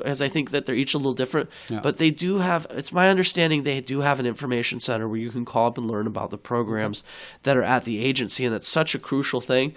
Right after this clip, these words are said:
Speaker 2: Right.
Speaker 1: 'Cause basically, I realized fairly early, we have something like fifty-five programs. Instead of trying to explain all of them, a
Speaker 2: Yes.
Speaker 1: lot of times what I'll just ask people to do is call <laughs> if they have questions.
Speaker 2: Sure.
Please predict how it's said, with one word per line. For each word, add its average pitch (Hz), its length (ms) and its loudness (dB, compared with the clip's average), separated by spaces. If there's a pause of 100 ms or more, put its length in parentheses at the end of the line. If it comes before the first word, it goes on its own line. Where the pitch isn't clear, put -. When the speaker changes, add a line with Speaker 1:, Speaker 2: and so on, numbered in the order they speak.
Speaker 2:
Right. 120 240 -2
Speaker 1:
'Cause 139 140 -6
basically, 160 640 2 (360)
I 139 80 4
realized 156 460 8
fairly 139 260 2
early, 131 200 2
we 139 140 0
have 135 180 -2
something 135 160 -2
like 113 100 -4
fifty-five 107 580 -6
programs. 107 640 -6 (500)
Instead 196 320 4
of 214 60 4
trying 196 280 6
to 175 80 8
explain 139 400 2 (100)
all 143 320 12
of 170 140 6
them, 185 380 10 (120)
a 135 40 8
Speaker 2:
Yes. - 80 8
Speaker 1:
lot 151 180 10
of 185 60 2
times 175 260 2
what 160 100 6
I'll 151 80 6
just - 420 0
ask 135 300 6
people 135 260 2
to 151 100 2
do 147 180 6
is 151 100 6
call 123 640 8
<laughs> - 20 -20
if - 180 2
they 147 100 6
have - 240 2
questions. - 540 2
Speaker 2:
Sure. 101 260 -2